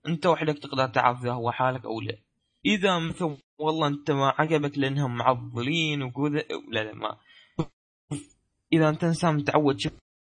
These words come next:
أنميات موي و-، وأشياء ذي رومانسية، جوجو أبدًا ما حالك، أبدًا ما حالك.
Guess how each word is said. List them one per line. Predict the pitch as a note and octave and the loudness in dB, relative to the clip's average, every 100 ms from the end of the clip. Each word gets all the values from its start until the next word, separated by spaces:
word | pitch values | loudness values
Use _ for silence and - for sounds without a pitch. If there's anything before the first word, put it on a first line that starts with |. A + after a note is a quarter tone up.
| - | -4
أنميات | C#3+ C3 C#3 C#3 A#2 B2 | -2 0 2 2 0 -2
موي | C3+ D3+ D#3+ D3 C#3 | 0 2 4 4 2
و-، | A#2+ A2+ G2+ - _ _ _ - | -2 -6 -8 -14 _ _ _ 0
وأشياء | C3 C3 D#3+ D3 | 2 2 2 2
ذي | C#3+ | 2
رومانسية، | D3+ C#3+ C#3 C#3+ D3+ E3+ D3 | 0 0 0 -2 -4 -4 -2
جوجو | B2+ B2 B2+ | -2 -2 0
أبدًا | B2 A#2+ | 0 0
ما | A#2 A2 | 0 -2
حالك، | G#2+ - - - - - | -2 -4 -6 -12 -18 -2
أبدًا | F3 C3 | 2 4
ما | A#2 A2+ | 4 0
حالك. | - G1+ - | 0 -4 -6